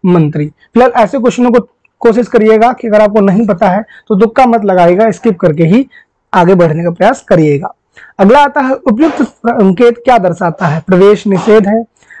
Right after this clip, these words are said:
बाहरी वाहनों के लिए, वाहन खड़ा करना मना है या प्रतिबंधित समाप्त। तो ये आपको साफ साफ दिख रहा है प्रवेश निषेध है, यानी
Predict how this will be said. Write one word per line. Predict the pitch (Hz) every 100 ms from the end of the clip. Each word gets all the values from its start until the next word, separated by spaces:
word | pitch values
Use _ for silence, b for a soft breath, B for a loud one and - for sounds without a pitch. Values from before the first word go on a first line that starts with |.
| -
बाहरी | 196 208 214
वाहनों | 202 202 208 220
के | 233
लिए, | 226 220 226 - B B
वाहन | 185 214 220 208
खड़ा | - 202
करना | 185 185 185
मना | 185 240 240
है | 214 220 190
या |
प्रतिबंधित | 190 180 170 175 175 240 - b _
समाप्त। | 226 - 302 -
तो | 196
ये | 190
आपको | 185 185
साफ | 180 226 226
साफ | 233
दिख | 180 190
रहा | 202 180 190
है |
प्रवेश | 190 185 170 214 220 277 b b 190
निषेध | 180 175 233 202
है, | 202
यानी | 185 170 180